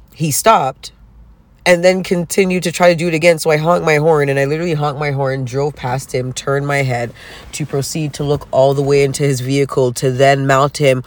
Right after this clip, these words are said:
What the fuck are you doing? Now, the reason why I say I'm a hypocrite, this is why I'm a hypocrite.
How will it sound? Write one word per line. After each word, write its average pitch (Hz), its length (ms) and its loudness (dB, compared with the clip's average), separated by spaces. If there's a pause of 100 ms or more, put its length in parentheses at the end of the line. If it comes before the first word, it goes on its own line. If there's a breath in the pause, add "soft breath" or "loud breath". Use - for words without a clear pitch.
(220 loud breath)
What 147 520 4
the 143 340 2
fuck - 760 0
are 143 180 2
you 139 460 0
doing? 120 800 -4 (1120 loud breath)
Now, 139 200 2
the 135 120 0
reason 143 280 -2
why 131 120 2
I 120 40 0
say 127 160 -2
I'm 117 60 -2
a 120 40 -2
hypocrite, 127 520 -2 (140)
this 127 180 -4
is 131 60 -4
why 117 100 -2
I'm 104 80 -6
a 123 40 -8
hypocrite. 113 440 -10